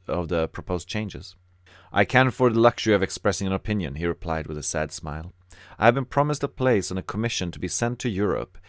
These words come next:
It's my only chance of joining my wife and children." April the fourth. A beautiful bright Sunday.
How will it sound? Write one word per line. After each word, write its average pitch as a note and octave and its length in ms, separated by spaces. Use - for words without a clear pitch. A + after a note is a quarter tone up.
It's E2+ 120
my G#2+ 220
only D3 280
chance F#2 520
of F#2 140
joining A2 380
my F2+ 100
wife F2+ 240
and A2 100
children." F#2+ 440
April G#2 260
the F#2+ 60
fourth. - 460
A F#2+ 40
beautiful A#2 380
bright F#2+ 260
Sunday. E2 440